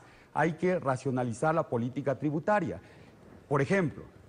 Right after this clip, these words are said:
la ley de plusvalía, a la que usted hizo mención, que no es la ley de plusvalía, sino es una ley precisamente que evita la evasión y la especulación.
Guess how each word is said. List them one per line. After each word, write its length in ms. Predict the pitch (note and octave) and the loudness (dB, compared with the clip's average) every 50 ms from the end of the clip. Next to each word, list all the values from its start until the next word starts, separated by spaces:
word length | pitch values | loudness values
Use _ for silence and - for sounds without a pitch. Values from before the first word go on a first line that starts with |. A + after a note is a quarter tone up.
| - | -6
la 200 | - C3 C#3 C3+ | -2 0 0 2
ley 200 | C3+ D3 F3 G3 | 2 2 0 0
de 120 | E3+ F3+ E3+ | 0 -2 -4
plusvalía, 580 | - F3+ E3+ D3+ D#3 D#3+ D#3 E3 D3 B2 A2 | -2 -4 -2 0 0 0 0 0 -2 -2 -2
a 20 | G#2 | -2
la 120 | A2+ G#2+ | -4 -6
que 80 | - B2+ | -6 -6
usted 200 | A#2 - D3+ D3 | -2 0 0 0
hizo 540 | D#3+ D3+ - - D3+ C3 B2 A2+ G2 - - - | 0 -2 -2 0 0 0 0 0 -2 -6 -10 -8
mención, 440 | - C3 B2+ B2 A#2 D#3+ E3+ E3+ | -6 -4 -4 -2 0 0 0 0
que 140 | D3 - B2+ | 0 0 0
no 140 | A#2 A#2+ C#3+ | 0 2 2
es 100 | D#3 E3 | 2 2
la 140 | D#3+ D#3 C#3+ | 0 0 0
ley 180 | C#3+ D3 D3+ | 0 -2 -2
de 80 | D3 D3 | -4 -4
plusvalía, 500 | C#3+ D3 D3 C#3+ C3 D3 C#3 E3+ E3 D#3+ | -4 -4 -4 -2 -2 -2 -2 0 -2 -2
sino 280 | C#3 - C3+ A#2+ A#2+ C3 | -2 -2 -4 -2 -2 -2
es 80 | C3 | -2
una 260 | C#3 C#3 C#3 C#3 C3 | -2 -2 0 0 0
ley 380 | B2 B2 B2+ C#3 E3 F#3+ F#3+ - - - - - - _ | 0 0 0 0 0 0 -2 -6 -10 -16 -20 -20 -20 _
precisamente 800 | - A2+ A2 G#2 D3+ C#3+ D#3+ D3 D3+ D#3 E3 F3 C3+ - E3 C#3 - | -6 -4 -4 -2 0 0 0 2 2 0 0 -2 -2 -2 -2 -2 -2
que 240 | - C3 A#2+ A#2 - | -2 -2 -2 -2 -2
evita 640 | A#2+ B2 A2+ A2+ E3+ G#3 G#3 G3+ - D#3+ C3 A2 - - - - - | -2 -2 0 0 0 0 -2 -2 -2 -2 -2 -2 -4 -8 -16 -8 -4
la 100 | B2 B2+ | -2 0
evasión 460 | B2+ B2+ A#2+ A#2+ - D3 D3+ E3 E3+ | 0 0 -2 -2 -2 0 0 0 0
y 40 | D#3 | 0
la 60 | C3 | -2
especulación. 720 | A#2+ A#2+ - A#2 - - A#2 A2 G#2+ G#2 - C3 A#2 F#2 | -4 -4 -6 -8 -4 -2 -2 -2 -2 -2 -2 -2 -2 -2